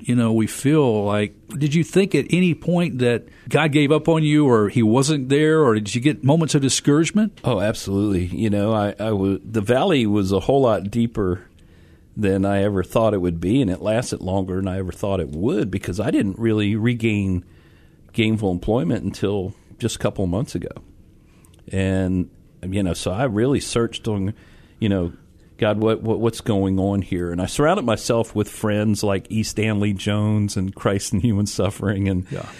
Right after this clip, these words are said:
Speaker 2: you know, Ravi Zacharias and others, reading, talking with, you know, some of my friends and seeking counsel. But it was, um, it's been an amazing test.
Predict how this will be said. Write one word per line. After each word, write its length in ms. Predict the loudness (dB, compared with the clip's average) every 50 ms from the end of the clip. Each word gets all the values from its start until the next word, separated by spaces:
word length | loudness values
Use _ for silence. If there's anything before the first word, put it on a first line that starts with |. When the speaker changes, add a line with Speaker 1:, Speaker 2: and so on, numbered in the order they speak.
| -20 -8 -2
Speaker 2:
you 120 | -2 0
know, 320 | 2 2 2 2 2 0 0
Ravi 340 | 2 2 2 2 2 2 2
Zacharias 920 | 2 2 0 0 0 0 -2 0 0 0 2 2 2 2 0 0 0 0
and 120 | 0 0
others, 640 | 0 -2 -2 0 0 0 0 0 -2 -4 -6 -10 -12 -16 -16 _ -6
reading, 560 | -2 0 2 2 2 2 2 2 0 0 -2 -6 -16 -20 -20 -20 -20 -20 -20 _ -20 -12
talking 400 | -2 0 0 0 0 0 -2 0
with, 320 | 0 -2 -2 -4 -8 -10 -8
you 140 | -4 -2 -2
know, 120 | 0 -2 -2
some 260 | -4 -4 -2 0 0
of 80 | 0
my 120 | 0 0 -2
friends 640 | -2 -2 -2 -2 0 0 0 -2 -2 -4 -6 -8 -10 -8 -6
and 120 | -8 -8
seeking 380 | -8 -6 -6 -6 -4 -4 -6 -6
counsel. 400 | -6 -6 -6 -6 -6 -4 -6 -6
But 220 | -4 -6 -8 -8 -10 -16 -20 -20 -20 -20 -20 -16 -6
it 100 | -4 -4
was, 380 | 0 0 0 0 0 -2 -4 -4
um, 600 | -2 -2 0 0 0 -2 -2 -2 -4 -8 -10 -12 -16 -20 -20 -20 -20 -20 -20 -20 -20 _ -20 -20 -20 -20 -20 -20 -8
it's 220 | -6 -6 -6 -6
been 220 | -2 0 2 2 4
an 120 | 4 2
amazing 920 | 2 2 2 2 2 2 0 0 -2 -2 0 0 0 -2 -2 -4 -6 -8 -12 -18 _ _ _ _ _ -20 -16
test. 840 | -14 -6 -2 0 0 0 0 -2 -6 -10 -10 -12 -12 -14 -16 -20 -20